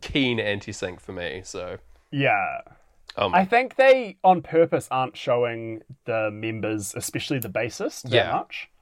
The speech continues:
Speaker 2: because they're not original members.
Speaker 1: Yeah, I think that's, yeah, accurate for sure. They're, they
Speaker 2: Yeah.
Speaker 1: are, they're trying to avoid it. They're keeping it to the boys that you know,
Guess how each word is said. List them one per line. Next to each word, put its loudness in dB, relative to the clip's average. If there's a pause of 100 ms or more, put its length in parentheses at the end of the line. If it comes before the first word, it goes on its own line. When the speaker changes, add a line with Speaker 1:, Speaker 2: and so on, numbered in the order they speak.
(460)
Speaker 2:
because -2
they're -4
not 2
original -4
members. -6
Speaker 1:
Yeah, 0
I -2
think 2
that's, -2
yeah, -4
accurate -12
for -16
sure. -14
They're, 2
they -2
Speaker 2:
Yeah. 2
Speaker 1:
are, -2
they're 0
trying 0
to -4
avoid -2
it. -4
They're -4
keeping -6
it -6
to -6
the -8
boys -4
that -6
you -8
know, -2